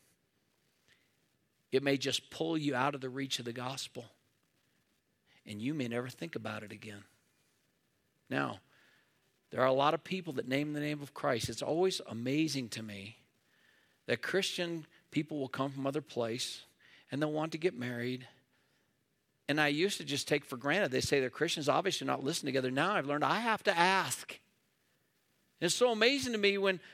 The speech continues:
when they say, "Well, yeah, we're living together." Like, doesn't everybody?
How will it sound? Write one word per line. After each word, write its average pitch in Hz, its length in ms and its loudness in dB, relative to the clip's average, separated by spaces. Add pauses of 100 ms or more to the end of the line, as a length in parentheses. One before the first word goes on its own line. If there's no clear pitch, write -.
(100)
when 170 100 -2
they 175 60 2
say, 196 100 6
"Well, 202 160 0
yeah, 233 220 -2
we're 190 140 -6
living 214 260 -2
together." 147 320 -4
Like, 139 220 -8 (1500)
doesn't 104 260 -2
everybody? 185 680 0